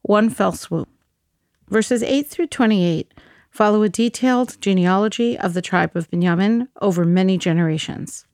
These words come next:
And Shacharaim had children in the fields of Moab, from when he sent them, Hushim and Bara his wives. And he had children from Chodesh his wife,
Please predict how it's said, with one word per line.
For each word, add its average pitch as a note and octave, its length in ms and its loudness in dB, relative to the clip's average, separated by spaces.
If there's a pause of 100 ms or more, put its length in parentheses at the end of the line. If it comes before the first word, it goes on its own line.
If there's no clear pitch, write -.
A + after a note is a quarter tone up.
(640)
And G3+ 180 0
Shacharaim A#3 840 0 (240)
had F3+ 200 0
children A#3 400 2
in F#3+ 100 2
the F3+ 60 0
fields G3+ 360 -2
of D#3+ 140 -4
Moab, G3+ 420 0 (460)
from G#3 280 2
when G#3 160 4
he F3 140 2
sent G#3+ 300 0
them, C#3 300 -2 (140)
Hushim B3 520 0
and F3+ 220 0
Bara F#3+ 400 2
his F#3 280 -4
wives. - 480 -10 (800)
And F#3 160 0
he F#3+ 120 2
had F#3 180 0
children G#3+ 360 2
from G#3+ 220 0
Chodesh A#3 420 0
his D#3 160 -4
wife, D3 380 -6